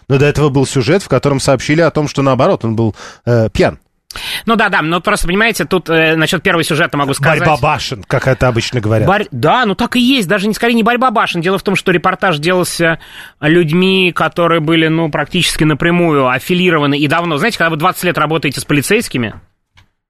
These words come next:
Speaker 2: но вы все равно верите им. Как бы ты критично к ним не был, у тебя хорошие отношения, ты много раз с ними выпи-, вып-, выпивал, там, и все прочее. Поэтому репортаж, вот, который,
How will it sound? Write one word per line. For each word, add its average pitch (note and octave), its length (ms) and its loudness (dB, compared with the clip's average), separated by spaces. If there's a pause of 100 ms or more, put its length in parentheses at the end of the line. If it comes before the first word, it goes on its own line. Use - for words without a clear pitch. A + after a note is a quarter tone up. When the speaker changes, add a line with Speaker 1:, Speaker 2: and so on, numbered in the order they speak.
Speaker 2:
но D#3 220 2
вы F3 460 2
все - 140 -2
равно F3+ 160 0
верите D3+ 400 -2
им. B2 320 -2 (540)
Как D3 180 -2
бы D3 80 -2
ты C3 120 -6
критично C#3+ 580 0
к - 100 -16
ним D3+ 160 4
не A#3+ 180 2
был, F#3 120 0
у - 20 -4
тебя C#3+ 120 -2
хорошие D3+ 320 -2
отношения, F#3+ 500 -2
ты C#3+ 80 -4
много C#3 220 0
раз C3+ 100 -2
с - 60 -6
ними C#3 100 0
выпи-, B2+ 240 -2
вып-, C3+ 340 -2
выпивал, D#3 640 0
там, - 180 -4 (320)
и C3+ 60 -6
все D3+ 160 0
прочее. F#3 320 0
Поэтому F3 360 0
репортаж, E3 540 -2
вот, C#3+ 140 -6
который, C#3+ 560 0